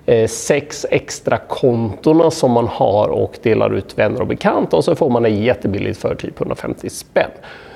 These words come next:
Nu har man sagt att man kommer successivt börja införa kontroller för att visa att man faktiskt är en familj som bor ihop. För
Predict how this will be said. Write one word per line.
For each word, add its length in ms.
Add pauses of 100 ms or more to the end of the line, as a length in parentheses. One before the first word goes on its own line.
(140)
Nu 280
har 120
man 160
sagt 320
att 160
man 100
kommer 560
successivt 640
börja 640
införa 500
kontroller 680
för 180
att 160
visa 320
att 360
man 120
faktiskt 480
är 100
en 100
familj 300
som 200
bor 220
ihop. 380
För 280